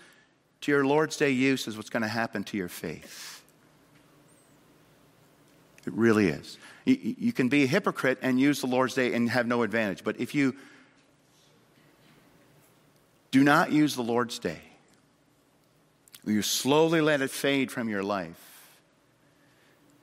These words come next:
and become easygoing about it and not be diligent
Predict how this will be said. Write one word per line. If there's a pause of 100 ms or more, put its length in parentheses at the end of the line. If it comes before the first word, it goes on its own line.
and
become
easygoing
about
it (1700)
and
not
be
diligent